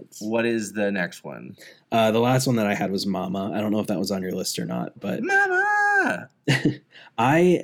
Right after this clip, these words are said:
Speaker 2: I know the full-length movie was not very well received, um,
Speaker 1: But we wound up liking it. I think, like, I didn't like it the first time, but when I watched it with you,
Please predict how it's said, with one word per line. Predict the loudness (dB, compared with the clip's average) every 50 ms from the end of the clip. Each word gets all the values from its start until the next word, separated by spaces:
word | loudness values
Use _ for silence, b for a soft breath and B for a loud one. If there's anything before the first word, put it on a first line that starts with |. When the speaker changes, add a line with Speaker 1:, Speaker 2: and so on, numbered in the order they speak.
| -2 -4
Speaker 2:
I | -2 0
know | 2 2 4 4 4 6 6 6 4 2 0
the | -4 0 0 0
full-length | 0 0 -4 0 2 4 4 4 4 2 0 0
movie | 0 0 2 2 4
was | 4 4 2 2
not | 0 0 0 0 0
very | 2 2 2
well | 2 2 0 0
received, | -2 -2 -4 -2 -2 0 0 0 -2 -4 -6 -12 -10 -8
um, | -6 -4 -4 -4 -2 0
Speaker 1:
But | 0 2 4
we | 4 4 4
wound | 4 2 2 4 2
up | 2 2 0
liking | 0 0 0 0 0 -2 -6 -6 -4
it. | -4 -4
I | -4 -6
think, | -6 -4 -4 -6 -4 -4
like, | -4 -6 -4 -4
I | -4 -2
didn't | -2 -2 -2
like | -4 -6 -4
it | -4
the | -6
first | -4 -4 -4 -6 -4 -4
time, | -4 -4
but | -2 -2
when | -2 -2 -4 -2
I | -2
watched | -2 -2 -4 -4 -4 -4
it | -4
with | -4 -4 -6 -6
you, | -6 -2 0 0 0 0 -2